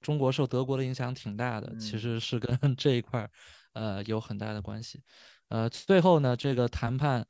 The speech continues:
Speaker 1: 呃，根据哈恩自己的回忆录的说法，最后是在这个一九八四年一锤定音。因为一九八四年呢，呃，有一位比较重要的人物，当时的国务院副总理，后来担任国务院总理的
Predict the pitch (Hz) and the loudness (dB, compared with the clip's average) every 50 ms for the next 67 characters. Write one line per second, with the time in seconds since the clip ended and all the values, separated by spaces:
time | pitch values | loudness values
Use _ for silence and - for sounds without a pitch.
0 | _ - - - - _ _ - 113 110 117 113 107 110 110 107 101 98 101 107 | _ -20 -20 -20 -20 _ _ -10 -8 -6 -4 -4 -4 -4 -4 -4 -4 -4 -4 -6
1 | 110 110 - - - 143 147 135 135 135 120 117 117 110 104 87 - - - - | -6 -8 -4 0 0 2 2 2 2 0 0 0 0 -2 -2 -4 -8 -12 -14 -8
2 | - - 147 147 147 151 156 - 190 165 123 110 98 - 107 - 117 113 117 120 | -2 0 0 2 2 0 -2 0 -2 -2 -2 -4 -8 -10 -10 -8 -6 -6 -4 -4
3 | 123 120 113 107 104 - - 110 117 - 107 - 120 - _ _ _ _ _ _ | -4 -4 -4 -4 -6 -6 -8 -8 -8 -8 -10 -12 -12 -16 _ _ _ _ _ _
4 | _ _ _ - - 151 139 127 143 131 123 - 139 120 127 123 120 113 - 123 | _ _ _ 0 4 4 4 6 6 4 2 2 2 2 4 2 2 2 0 -2
5 | 120 110 - 110 104 104 98 - 135 135 120 117 104 - 120 123 123 - 127 117 | -4 -4 -4 -6 -6 -4 -4 -4 -4 -2 -2 -2 0 0 0 -2 -2 -4 -4 -4
6 | 107 104 107 113 - - - 104 104 - 110 104 107 107 107 104 - _ _ _ | -4 -4 -4 -6 -6 -8 -8 -10 -8 -6 -6 -6 -6 -6 -8 -10 -12 _ _ _
7 | _ _ _ _ _ _ _ - 127 131 131 123 123 139 135 135 113 110 131 131 | _ _ _ _ _ _ _ -6 -2 0 2 2 2 2 2 2 2 4 4 2
8 | 131 131 - 135 120 113 107 104 107 113 110 104 104 - _ _ _ _ _ _ | 2 0 -2 -2 -2 -2 -2 -2 -2 -2 -2 -2 -4 -6 _ _ _ _ _ _
9 | - 110 107 107 107 104 101 107 110 107 110 120 123 131 123 117 110 127 117 135 | -6 -4 -2 -2 -2 -2 -2 -2 -2 -2 0 0 2 2 2 0 0 0 0 2
10 | 117 107 - 147 139 127 123 117 113 107 107 104 104 107 110 110 110 - - 123 | 0 2 2 0 2 2 2 0 0 0 -2 -2 -4 -4 -4 -4 -4 0 0 0
11 | 123 120 - - 107 110 107 - 110 110 113 120 117 113 110 - - 123 110 - | 0 0 -4 -4 -6 -6 -6 -6 -4 -4 -2 -2 -2 -2 -4 -6 -6 -6 -6 -4
12 | 110 110 113 104 98 92 - - 127 117 107 107 104 107 - _ _ - - 131 | -4 -4 -4 -4 -6 -8 -8 -4 -2 -2 0 0 -2 -2 -6 _ _ 0 2 2
13 | 123 127 120 113 104 - 113 117 123 131 131 123 113 110 - 117 107 113 135 135 | 2 2 0 0 -2 -2 -2 0 2 2 2 2 2 0 0 2 2 2 2 2
14 | 113 - - 92 - | 0 -2 -4 -6 -8